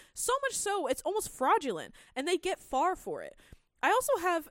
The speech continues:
friends who are exceptionally intelligent and hardworking who are still at poverty levels. They think somehow that they will be eventually rewarded for their efforts and their ideas.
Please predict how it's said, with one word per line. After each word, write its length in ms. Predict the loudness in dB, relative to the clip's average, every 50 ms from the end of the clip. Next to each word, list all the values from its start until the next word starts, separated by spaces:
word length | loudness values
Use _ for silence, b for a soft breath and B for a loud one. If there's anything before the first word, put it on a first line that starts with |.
| _ -20
friends 500 | -16 -4 0 2 2 2 2 0 -4 -2
who 120 | -2 0 0
are 80 | 0
exceptionally 640 | -2 -2 -4 -2 -2 -2 -2 -4 -6 -6 -4 -4 -6
intelligent 560 | -6 -8 -8 -8 -8 -6 -6 -6 -8 -8 -8
and 80 | -10 -4
hardworking 680 | 0 2 2 2 0 -4 -6 -6 -6 -10 -10 -8 -8
who 120 | -4 -2 -2
are 80 | -2
still 440 | 0 -2 -4 -2 -2 -2 -2 -2 -4 -4
at 240 | -2 -2 -2 -4 -4
poverty 380 | -4 -4 -4 -4 -6 -8 -10
levels. 440 | -8 -8 -10 -10 -12 -14 -14 -14 -14 -16 B B B B B
They 100 | -2 0
think 180 | 2 0 0
somehow 440 | 0 2 0 0 2 2 2 2 2
that 180 | 2 0 -2 -2
they 140 | -2 0 0
will 280 | 0 0 0 -2 -2 -4
be 140 | -6 -6 -4
eventually 520 | -4 -4 -2 -4 -4 -4 -2 -2 0 0 0
rewarded 380 | -2 -2 -4 -4 -4 -6 -8
for 140 | -8 -8 -6
their 120 | -6 -4
efforts 300 | -6 -6 -6 -6 -8 -8
and 80 | -8 -8
their 140 | -6 -6 -6
ideas. 500 | -6 -4 -4 -4 -4 -4 -6 -8 -14